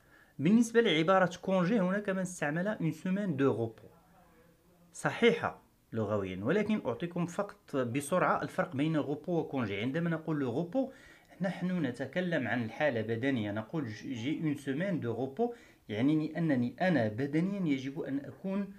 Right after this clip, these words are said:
مرتاح، ربما لدواعي مرضية أي شيء،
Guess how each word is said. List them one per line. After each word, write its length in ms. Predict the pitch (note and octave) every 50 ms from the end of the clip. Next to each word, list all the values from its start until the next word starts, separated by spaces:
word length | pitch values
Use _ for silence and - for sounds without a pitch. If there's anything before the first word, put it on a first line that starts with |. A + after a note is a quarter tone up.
| - - - - - _ _ _ _ _ _ _ _ _ _ _ -
مرتاح، 600 | B2+ B2+ B2+ A2+ - E3 D#3+ B2 G#2 - - -
ربما 580 | G2+ G2+ F#2+ G#2+ D3+ E3+ F3 F3 F3+ F3+ F3+
لدواعي 720 | D#3 B2 A2+ A2+ A#2 A2 G#2 A#2+ A#2+ B2+ C#3+ D3 B2 A2 A#2+
مرضية 840 | A#2 A2 A2 A2 G#2+ G#2+ G#2+ B2+ D#3+ F3 F3 F3 F3 E3+ E3 -
أي 160 | - B2+ A2+
شيء، 320 | A2 - - F#3 G#3+ G3+